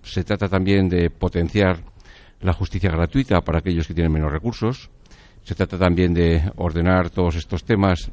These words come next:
de lo que puede ser también evitar los abusos, y yo estoy seguro que el gobierno la pondrá en marcha porque es necesario afrontar reformas. Si no nos movemos, no cambiaremos nunca nada, lo cual no quiere decir que, mm, con el tiempo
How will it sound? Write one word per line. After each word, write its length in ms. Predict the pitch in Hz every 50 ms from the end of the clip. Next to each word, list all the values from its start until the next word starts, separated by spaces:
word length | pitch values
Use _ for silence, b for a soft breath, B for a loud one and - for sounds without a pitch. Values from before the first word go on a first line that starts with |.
| - -
de 220 | - 80 87 90
lo 100 | 87 85
que 100 | 78 85
puede 260 | 85 - 92 87 87 82
ser 300 | - 98 87 82 80 78
también 600 | - - 82 82 80 90 90 90 87 85 85 - B B B B B B
evitar 380 | B 82 85 85 - 92 85 80
los 140 | 82 -
abusos, 520 | 90 90 110 120 - - 110 120 127 - - - _ - b b b b b b b b b b -
y 120 | - 107 107
yo 60 | 127
estoy 200 | 123 - 135 127
seguro 380 | - 127 117 117 120 123 123
que 240 | - 117 107 101 98
el 300 | 92 82 98 - - 98 95
gobierno 840 | 85 90 87 95 101 104 95 101 107 110 110 104 101 98 92 82 - - b b b b b b
la 160 | - 87 90 87
pondrá 300 | - 92 90 87 101 101
en 60 | 95
marcha 400 | 101 113 113 - - 120 120 123
porque 260 | - - 87 - 101
es 80 | 90 80
necesario 760 | 90 85 - - - 92 87 85 87 87 85 82 76 90 104 -
afrontar 640 | - - - - 98 82 85 85 78 - 98 87
reformas. 640 | 80 87 82 - 117 107 110 113 135 143 135 - - - b b b b b
Si 160 | b - 98
no 100 | 95 101
nos 160 | 101 101 92 90
movemos, 380 | 92 90 90 90 90 87 82
no 100 | 85 90
cambiaremos 480 | - 87 82 80 82 80 82 80 78 76
nunca 240 | 87 85 78 90 95
nada, 300 | 113 117 107 113 135 - - - B B B B B B B B
lo 140 | - 92
cual 180 | 87 107 110 110
no 80 | 117 107
quiere 200 | - 113 107 107
decir 260 | 104 - 117 110 -
que, 300 | - 101 98 95 92 90
mm, 500 | 85 92 90 90 90 90 92 92 92 80
con 200 | - - 101 95
el 100 | 92 85
tiempo 420 | - 117 117 110 - 120 127 127